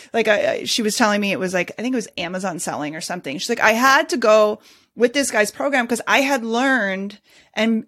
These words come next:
and had made so much progress off his free information.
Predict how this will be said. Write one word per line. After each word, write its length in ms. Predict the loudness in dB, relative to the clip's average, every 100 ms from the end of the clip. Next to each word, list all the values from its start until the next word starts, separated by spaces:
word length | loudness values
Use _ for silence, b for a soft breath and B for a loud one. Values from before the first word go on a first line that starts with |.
| 0
and 300 | 0 0 -4 _ _ _
had 400 | 0 0 0 -12 _
made 360 | 2 4 4 0
so 240 | 0 2
much 240 | 2 -2 -4
progress 460 | -2 2 2 2 2
off 200 | 0 2
his 220 | 0 0
free 280 | 0 0 0
information. 840 | 0 -6 -6 -8 -8 -6 -6 -8